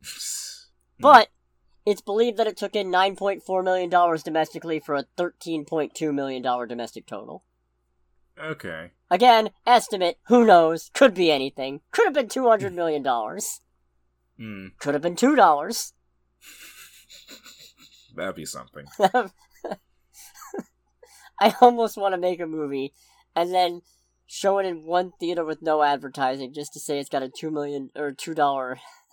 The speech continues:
Speaker 2: <laughs> just to say it's got a two dollar box office.
Speaker 1: So you wanna do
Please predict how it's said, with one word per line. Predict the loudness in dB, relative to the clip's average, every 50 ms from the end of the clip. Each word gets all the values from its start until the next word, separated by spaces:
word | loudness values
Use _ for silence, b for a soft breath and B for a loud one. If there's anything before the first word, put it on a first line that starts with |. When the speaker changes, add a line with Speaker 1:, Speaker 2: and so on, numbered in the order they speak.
| B _
Speaker 2:
<laughs> | _ _ _ _ _ _ _ _
just | -8 -6 -4
to | -2 -2
say | -2
it's | 0 0
got | 0 0
a | 0 -2 -4 -10
two | -14 -12 -10 -4
dollar | 0 2 2 2 2 0 -2
box | -2 -2 -4 -4 -4 -6 -6
office. | -6 -6 -6 -8 -14 -18 -18 -20 -20 -20 _ _ _ _ _ _ _
Speaker 1:
So | -16 -10 -8 -6 -6
you | -4 -6 -6 -8
wanna | -8 -10 -10
do | -10 -10 -12 -12